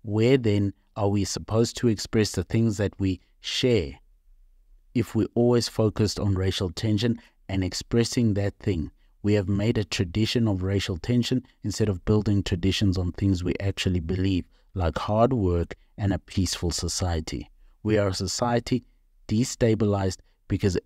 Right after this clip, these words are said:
every feeling or idea is pushed and the core is covered up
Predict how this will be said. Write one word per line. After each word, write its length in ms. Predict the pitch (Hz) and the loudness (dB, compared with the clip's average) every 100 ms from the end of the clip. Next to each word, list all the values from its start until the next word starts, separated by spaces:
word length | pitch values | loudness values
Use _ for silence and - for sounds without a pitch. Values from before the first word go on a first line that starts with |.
| - | 2
every 320 | 123 135 151 | 2 2 0
feeling 640 | - - 127 113 98 90 - | -2 -4 0 2 2 0 -2
or 160 | 104 | -2
idea 380 | 92 87 98 98 | 0 0 0 0
is 140 | 92 | 0
pushed 480 | - - 143 - - _ _ - - - | -6 0 0 0 -10 _ _ -20 -20 -6
and 160 | 107 95 | -2 -2
the 80 | 87 | -4
core 380 | - - 127 123 _ _ | -6 2 2 2 _ _
is 180 | 101 - - | -8 -8 -8
covered 420 | - 123 117 104 | -2 0 0 0
up 260 | 101 - | -2 -6